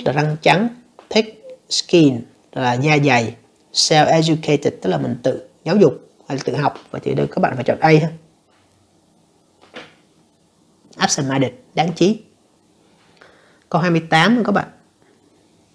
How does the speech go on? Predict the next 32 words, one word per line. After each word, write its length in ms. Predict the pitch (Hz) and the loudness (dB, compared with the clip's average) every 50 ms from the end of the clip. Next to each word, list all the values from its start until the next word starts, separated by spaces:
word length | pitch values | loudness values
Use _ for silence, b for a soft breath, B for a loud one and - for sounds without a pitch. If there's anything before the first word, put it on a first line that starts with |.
| _ _ _ _ _ _ _ _ _ _ _ b b b b b b b b b b b | _ _ _ _ _ _ _ _ _ _ _ b b b b b b b b b b b
Eye 180 | 190 190 196 190 190 - - | 2 4 4 4 2 0 2
color 400 | 196 190 170 143 131 139 175 208 - - _ _ _ _ - | 4 4 6 6 6 6 4 2 0 -4 _ _ _ _ -2
was 200 | 165 175 208 220 214 - - - _ _ _ - | 2 4 4 4 4 0 -12 -20 _ _ _ -8
traditionally 640 | - 151 165 233 247 - - 147 135 131 131 131 135 | -2 2 2 4 4 4 2 0 0 0 2 2 2
described 760 | 139 135 - - - - - 165 165 160 151 143 131 131 - - - | 2 0 -2 -2 -6 -8 -4 -2 0 0 0 0 -2 -4 -6 -8 -8
as 180 | - 147 139 139 - - | -4 -4 -4 -4 -4 -4
a 60 | 139 | -6
single 600 | - - - - - 170 170 170 165 156 143 139 139 - - - - | -4 -2 -2 0 0 0 0 0 2 2 2 2 0 -4 -4 2 6
gene 320 | 160 165 175 175 175 170 165 156 - - - _ _ - | 6 8 8 6 4 0 -4 -6 -10 -18 -20 _ _ -10
trait. 640 | - - - - - 165 165 156 147 139 131 - - - _ _ _ _ _ _ _ - | -10 -10 -10 -10 -6 -4 0 0 2 2 0 -2 -6 -14 _ _ _ _ _ _ _ -8
Ha. 120 | 156 160 156 - - _ _ _ - _ _ - | -8 -8 -8 -10 -16 _ _ _ -20 _ _ -6
Màu 160 | 165 151 139 131 | -2 -2 0 2
mắt 200 | 147 208 269 - - - _ - | 2 2 2 0 -4 -18 _ -18
thì 260 | - - 143 131 127 | -10 -4 -2 -2 0
từ 140 | 127 - 131 | 0 0 0
trước 160 | - 214 226 226 | 2 2 2 2
tới 80 | 247 214 | 2 2
giờ 220 | 202 156 135 131 | 4 4 4 4
được 200 | 135 135 131 - - | 2 2 0 -2 -2
mô 120 | 147 147 156 | -4 -2 -2
tả 260 | - 123 - 180 135 | 0 0 0 0 0
như 180 | 143 156 160 | 0 0 0
là 80 | 151 147 | 0 0
một 180 | 135 127 120 - | -2 -2 -4 -2
cái 300 | - 156 151 165 214 240 233 - - _ | 0 2 2 2 2 0 -2 -6 -12 _
đặc 140 | - - - | -8 -6 -4
điểm 180 | 143 123 123 123 | -4 -4 -4 -4
của 100 | - 120 131 | -4 0 6
gen. 240 | 160 175 165 156 160 - - _ _ _ _ B B B B B B B B B | 6 8 8 6 4 -4 -12 _ _ _ _ B B B B B B B B B
With 200 | - 190 262 - - - - _ _ _ _ _ _ - | 4 6 6 4 2 -12 -16 _ _ _ _ _ _ -4
brown 440 | 170 165 170 175 156 - 170 170 | -2 0 0 0 0 0 0 0
eyes, 260 | 156 139 123 120 - | 0 0 0 -2 -4